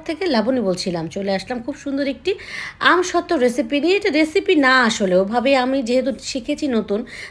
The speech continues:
তাই আমার, আহ, দুইবার নষ্ট হওয়ার পরেও আমার কোনো খারাপ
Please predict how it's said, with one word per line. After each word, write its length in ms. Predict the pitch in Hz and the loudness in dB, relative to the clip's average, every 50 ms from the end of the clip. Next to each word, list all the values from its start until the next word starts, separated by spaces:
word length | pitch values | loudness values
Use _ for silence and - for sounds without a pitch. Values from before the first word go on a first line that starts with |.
| - | -2
তাই 200 | - 240 247 254 | 2 4 4 4
আমার, 560 | 247 - 214 226 240 269 294 294 302 - - | 4 2 0 2 2 4 2 2 0 -2 -2
আহ, 360 | - 214 208 202 196 190 - 214 | 0 4 4 6 6 4 2 2
দুইবার 280 | 185 254 247 302 320 | 0 2 2 4 4
নষ্ট 280 | 277 269 262 233 - 311 | 4 4 2 0 -2 0
হওয়ার 220 | 277 285 302 294 | 2 2 2 2
পরেও 340 | 294 - 254 233 247 285 311 | 2 2 2 4 4 4 2
আমার 200 | 254 226 214 214 | 2 0 -2 -2
কোনো 200 | 220 233 226 226 | -2 -2 -4 -4
খারাপ 280 | 226 - 262 262 277 | -4 -4 -4 -4 -4